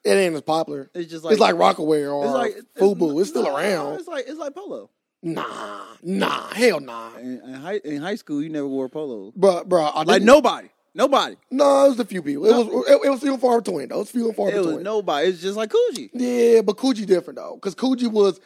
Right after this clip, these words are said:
Speaker 1: Coogi ain't Polo today. Like,
Speaker 2: Yeah.
Speaker 1: Polo is still a
Speaker 2: But,
Speaker 1: brand.
Speaker 2: but, but
Speaker 1: Polo was big when we was kids. We just didn't know about it. We just wasn't hip to it.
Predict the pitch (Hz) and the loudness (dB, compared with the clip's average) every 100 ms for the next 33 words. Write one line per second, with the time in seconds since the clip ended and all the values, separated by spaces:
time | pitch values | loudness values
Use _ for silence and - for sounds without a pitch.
0 | 208 - - 262 226 226 208 185 202 185 | -20 -8 0 0 0 -2 -2 -2 -2 -2
1 | 147 160 165 - _ _ _ _ _ _ | -6 -6 -8 -10 _ _ _ _ _ _
2 | _ _ _ _ _ _ 175 269 247 262 | _ _ _ _ _ _ -4 4 6 8
3 | 240 214 - 233 185 196 196 170 151 139 | 4 2 0 0 0 0 0 0 -2 -4
4 | 143 277 294 285 226 277 240 254 262 190 | 2 4 4 2 0 -2 0 0 0 0
5 | 214 208 185 165 156 214 143 127 - - | -2 -4 -4 -4 0 0 0 -6 -8 -16
6 | _ _ _ _ _ _ - 202 175 175 | _ _ _ _ _ _ -6 -4 -2 -2
7 | 180 135 156 233 - 135 - - | -2 -4 -2 -2 -2 -12 -12 -18